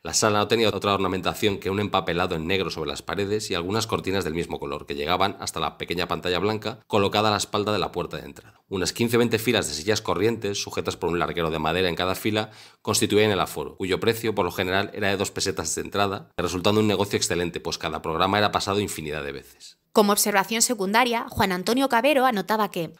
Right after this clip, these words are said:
Speaker 1: al fondo del patio de butacas estaba la cabina, en la que se instaló el proyector de películas y con ello quedaba descrito todo el tinglado de que se componía este portentoso descubrimiento que, a través de los años, habría de constituir la palanca más poderosa de la industria,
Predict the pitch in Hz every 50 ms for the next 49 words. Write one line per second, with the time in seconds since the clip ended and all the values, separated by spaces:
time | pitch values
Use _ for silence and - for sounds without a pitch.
0 | _ _ _ - - 85 76 - 101 110 123 127 127 117 113 113 - 113 107 101
1 | 95 95 98 107 104 117 - - - - 98 90 80 71 - - - - 65 69
2 | - - _ _ _ _ - 90 85 80 - 82 87 85 - 82 90 104 107 -
3 | 120 107 98 - 113 104 101 - - 90 110 107 - 92 95 110 - - - -
4 | - - - 85 87 98 110 104 104 95 98 101 104 98 85 - - - 101 95
5 | - 98 85 - 95 101 98 82 - 80 80 82 92 101 101 98 101 - - 90
6 | 87 - - - - 82 - 82 82 - 82 85 95 98 101 - - 95 - 82
7 | 80 - - 80 - 95 90 - 87 80 78 - - 87 78 76 87 90 87 -
8 | 82 80 - 71 71 - - - - - 85 82 95 104 117 110 98 - - 107
9 | 107 104 104 107 - - - _ - 90 85 92 92 98 104 101 95 87 - -
10 | 82 90 92 92 98 90 82 80 78 90 95 87 87 85 85 82 - 85 76 76
11 | 76 - - 73 71 69 65 64 67 - - - - -